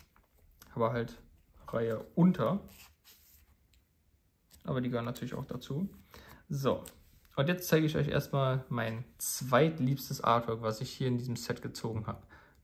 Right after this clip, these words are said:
Turtok E X. Ist echt eine übergeile Karte, vor allem hat die auch den Effekt, ich weiß nicht, das sieht man, seine Augen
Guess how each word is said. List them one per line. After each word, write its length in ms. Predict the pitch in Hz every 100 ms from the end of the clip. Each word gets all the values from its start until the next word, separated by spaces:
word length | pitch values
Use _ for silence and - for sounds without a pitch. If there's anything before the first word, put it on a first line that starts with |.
| _
Turtok 760 | - 156 185 196 - 143 131 - - _
E 240 | - 135 -
X. 440 | 101 - - - - _ _ _ _ _ _ _ _ _ _ _ -
Ist 160 | - -
echt 400 | 165 190 - -
eine 220 | 147 135 - -
übergeile 1120 | 185 196 220 226 220 156 156 156 135 131 131
Karte, 340 | - 123 127
vor 160 | 131 123
allem 100 | 123
hat 160 | 127 135
die 60 |
auch 100 | 135
den 160 | 131 123
Effekt, 300 | 117 139 139
ich 140 | -
weiß 100 | 123
nicht, 180 | 123 120
das 120 | 135
sieht 100 | -
man, 260 | 147 120 117 -
seine 380 | 127 123 120 -
Augen 600 | 151 165 127 110 156 151